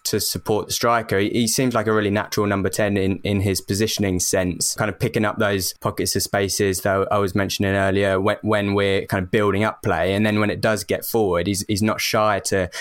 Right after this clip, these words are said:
kind of go past the striker. And, and those late runs from midfield are really difficult to pick up from a defensive perspective. You, you saw it especially with the second goal,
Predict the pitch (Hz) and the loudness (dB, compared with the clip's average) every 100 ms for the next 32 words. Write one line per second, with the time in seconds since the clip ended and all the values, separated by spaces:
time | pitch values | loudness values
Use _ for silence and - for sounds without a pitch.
0 | - 101 92 - 107 101 - 113 113 110 | -6 -4 -2 0 0 0 -2 0 2 0
1 | - - - 90 85 87 87 - - - | -4 -2 0 0 0 0 0 -4 -14 -8
2 | - 107 110 113 113 127 107 110 120 113 | 0 0 2 2 2 2 2 2 2 0
3 | - _ 107 107 107 101 98 - - 113 | -6 _ 0 2 2 2 0 -2 -2 0
4 | 101 98 95 - 110 95 98 107 117 107 | 2 0 -2 0 0 2 0 2 2 2
5 | 95 110 - 98 - - 101 - 117 - | 0 -4 -2 -4 -4 -4 -4 0 -2 -2
6 | 98 95 95 - - 147 - 101 - - | -2 0 0 -2 -2 0 0 -2 -2 -2
7 | 90 - 90 98 104 113 - 113 87 - | -2 -2 -2 0 0 0 2 0 0 -2
8 | 117 104 95 - - 117 - 92 92 90 | -2 0 -2 -2 -2 -2 -2 -2 2 2
9 | 101 | 0